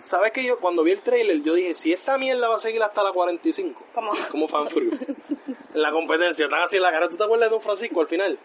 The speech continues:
Speaker 1: Que estaban como que los tres
Speaker 2: Ay, sí, los
Speaker 1: carritos.
Speaker 2: carros, los carros,
Speaker 1: Pues
Speaker 2: a ver
Speaker 1: así
Speaker 2: quién se
Speaker 1: es,
Speaker 2: lo
Speaker 1: como
Speaker 2: gana.
Speaker 1: que el carro azul es Fan Fury, que está adelante ya,
Speaker 2: Ujú.
Speaker 1: a punto de ganarse los chavos.
Speaker 2: Ujú.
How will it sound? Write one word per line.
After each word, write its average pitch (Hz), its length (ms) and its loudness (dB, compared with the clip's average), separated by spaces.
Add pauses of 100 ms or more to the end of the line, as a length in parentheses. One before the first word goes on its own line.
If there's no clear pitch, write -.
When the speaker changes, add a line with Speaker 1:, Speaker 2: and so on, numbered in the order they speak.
Speaker 1:
Que 165 80 -8
estaban 151 220 -2
como 190 120 -2
que 196 60 -2
los 196 140 2
tres 196 140 0
Speaker 2:
Ay, 226 40 2
sí, 202 80 0
los 466 120 6
Speaker 1:
carritos. 370 260 4
Speaker 2:
carros, 302 200 2
los 302 120 2
carros, 311 180 0
Speaker 1:
Pues 302 120 4
Speaker 2:
a 269 40 4
ver - 80 2
Speaker 1:
así - 140 0
Speaker 2:
quién 165 80 4
se - 60 4
Speaker 1:
es, 302 60 4
Speaker 2:
lo 285 60 2
Speaker 1:
como 156 120 0
Speaker 2:
gana. 147 120 0
Speaker 1:
que 139 80 2
el 131 80 -4
carro 147 240 2
azul 190 240 2
es 190 100 2
Fan 190 220 -2
Fury, 196 240 2
que 143 60 2
está 135 160 0
adelante 170 340 2
ya, 170 120 2
Speaker 2:
Ujú. 170 60 2
Speaker 1:
a 165 40 2
punto 156 220 0
de 165 60 0
ganarse 170 280 -2
los 170 100 0
chavos. 185 220 0
Speaker 2:
Ujú. 143 120 0